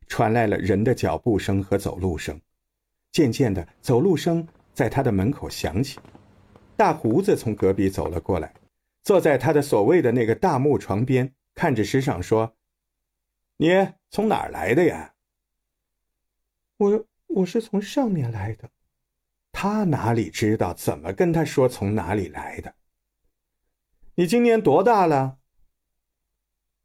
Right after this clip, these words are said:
？”“二十五。”他撒了谎，其实石爽是二十岁，在古代二十五应该是已经过了嫁娶年纪吧。“不像。”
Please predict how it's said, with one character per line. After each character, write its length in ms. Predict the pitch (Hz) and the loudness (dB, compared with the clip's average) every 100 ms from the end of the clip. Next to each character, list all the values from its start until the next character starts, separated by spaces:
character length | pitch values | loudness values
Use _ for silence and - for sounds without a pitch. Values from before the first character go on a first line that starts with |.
| _ - | _ -4
？”“二 160 | 196 | -4
十 220 | - - | -4 -4
五。” 520 | 180 135 110 104 139 - _ _ _ _ _ _ _ - | -2 -2 -2 -4 -4 -10 _ _ _ _ _ _ _ -6
他 160 | 165 | -4
撒 240 | 165 - - | -4 -6 -4
了 100 | - | -6
谎， 280 | - - _ _ _ _ _ | -6 -14 _ _ _ _ _
其 180 | - 185 | -2 -2
实 220 | 196 - | 0 -2
石 240 | 156 - 190 | 0 2 0
爽 340 | - 123 - - | 0 -6 -6 -14
是 220 | - - | -6 -2
二 180 | 202 196 | 0 0
十 220 | - 104 | -2 -6
岁， 220 | - - - _ _ _ _ _ | -6 -10 -12 _ _ _ _ _
在 160 | 247 220 | 0 2
古 200 | 135 120 | 2 2
代 120 | 202 | 2
二 200 | 214 208 | 2 2
十 140 | - | 2
五 180 | 123 95 | 0 2
应 200 | 165 147 | 0 0
该 180 | 143 143 | 2 0
是 140 | 143 | 0
已 180 | 98 87 | -4 -2
经 180 | - 156 | -2 0
过 200 | 185 143 | 2 2
了 120 | 98 | 0
嫁 280 | - 196 131 | 0 0 -2
娶 240 | - 92 | -4 -6
年 320 | 87 90 78 | -4 -6 -4
纪 180 | 104 143 | 0 0
吧。 180 | - - _ _ _ _ _ _ _ _ _ _ _ _ _ _ _ _ _ _ _ | -2 -8 _ _ _ _ _ _ _ _ _ _ _ _ _ _ _ _ _ _ _
“不 120 | 151 | 0
像。” 320 | 156 165 123 | 4 2 0